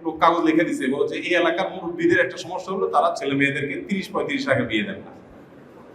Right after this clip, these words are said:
তাই বললাম এরকম এলাকাও আছে, এই প্রবণতাটা এই টাইপের, খুবই গর্হিত একটা কাজ। মনে রাখবেন মুরব্বীরা, ছেলে মেয়ে যত অপকর্ম করবে এই সবগুলোর দায় ছেলে মেয়ে তো ভোগ করবেই,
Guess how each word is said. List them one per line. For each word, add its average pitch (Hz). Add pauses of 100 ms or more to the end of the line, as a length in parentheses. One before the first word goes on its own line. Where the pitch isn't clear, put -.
(300)
তাই 175
বললাম 196
এরকম 185
এলাকাও 180
আছে, 202
এই 151
প্রবণতাটা 190
এই 202
টাইপের, -
খুবই 233
গর্হিত 190
একটা 185
কাজ। 101
মনে 196
রাখবেন 214
মুরব্বীরা, 190 (580)
ছেলে 208
মেয়ে 240
যত 220
অপকর্ম 220
করবে 160
এই -
সবগুলোর 240
দায় 190
ছেলে 196
মেয়ে 226
তো 269
ভোগ 226
করবেই, 240